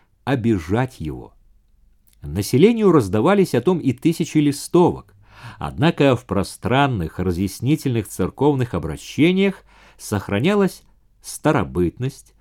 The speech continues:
устоявшаяся веками и уже не успевавшая за грозностью покатившихся процессов.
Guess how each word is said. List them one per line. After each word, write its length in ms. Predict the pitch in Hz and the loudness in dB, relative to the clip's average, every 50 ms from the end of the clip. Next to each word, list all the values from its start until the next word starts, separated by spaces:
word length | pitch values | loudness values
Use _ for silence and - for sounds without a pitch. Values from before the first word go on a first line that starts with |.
| _ _ _ _ | _ _ _ _
устоявшаяся 880 | - 107 - - - 104 120 175 202 196 - - 156 147 - - - 113 | -4 -4 -4 -2 0 2 4 4 2 2 0 0 0 0 0 0 0 -2
веками 580 | 95 78 80 - - - - 156 190 202 196 185 | 0 0 -2 -6 -4 -4 -2 0 0 0 0 2
и 220 | 165 147 135 120 | 4 4 4 4
уже 420 | 120 117 110 104 101 175 190 185 - - - _ _ _ _ | 4 2 0 2 2 2 2 2 -2 -10 -20 _ _ _ _
не 160 | 85 98 165 | 0 2 4
успевавшая 1200 | 196 190 185 - - - _ - 135 107 87 95 151 196 214 190 - - - 165 135 110 80 - - - - _ | 4 4 2 0 -4 0 _ 4 4 4 4 2 2 2 0 -2 -6 -4 0 2 2 2 2 -2 -8 -20 -20 _
за 300 | - 76 71 71 95 98 | -14 -12 -6 -2 -2 -2
грозностью 840 | 85 78 87 78 82 117 170 196 170 165 185 180 - - - - 180 | -2 -2 -4 0 4 4 4 4 4 0 -2 -4 -4 -2 4 4 4
покатившихся 1000 | 170 _ - 131 127 - 92 170 - - 123 151 147 - - 143 123 - - 123 117 | 4 _ -2 -2 -2 0 -4 -6 -2 0 0 0 0 0 -8 -8 -8 -4 -6 -6 -4
процессов. 760 | - 104 90 - - - - 67 64 - - - - _ _ | -2 -4 -6 -6 -6 -12 -12 -12 -12 -14 -18 -20 -20 _ _